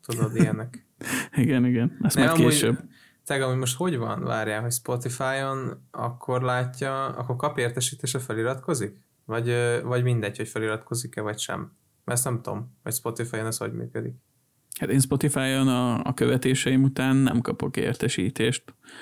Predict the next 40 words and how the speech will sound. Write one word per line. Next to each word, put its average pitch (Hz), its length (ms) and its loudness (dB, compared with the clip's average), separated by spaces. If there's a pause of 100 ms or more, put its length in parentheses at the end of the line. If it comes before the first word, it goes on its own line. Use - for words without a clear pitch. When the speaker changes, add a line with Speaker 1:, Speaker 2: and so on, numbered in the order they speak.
(220)
Speaker 1:
Én - 80 -2
Speaker 2:
Csak 120 120 2
Speaker 1:
sem. 113 140 2
Speaker 2:
hogyha 117 200 2
Speaker 1:
Jó, 123 80 6
Speaker 2:
be-, 135 80 6
Speaker 1:
van, 123 80 4
akkor 120 380 -2
csak. 123 200 -4 (320)
Speaker 2:
ha 123 120 0
belépek 123 500 2
a, 113 360 2 (280)
a 101 120 0
izébe, 127 540 2
ugye, 139 300 2 (440)
a - 280 -2
Spotify-ba, 127 680 0
és, - 440 -2
ö, 117 280 2
akkor 127 240 0
kirakja, 120 420 2
hogy 123 160 4
van 110 180 2
új 107 180 2
epizód, 120 440 2
de 110 80 0
egy 113 120 2
értesítést 127 680 0
külön 120 280 4
nem 113 180 4
lehet 117 180 4
beletállítani, 104 720 2
de 110 280 0 (220)
én 131 80 2
még 104 220 2
arról 104 440 2
nem, 107 280 2 (140)
nem - 120 -2
láttam. 135 540 0 (960)
Speaker 1:
Hm. 127 120 -2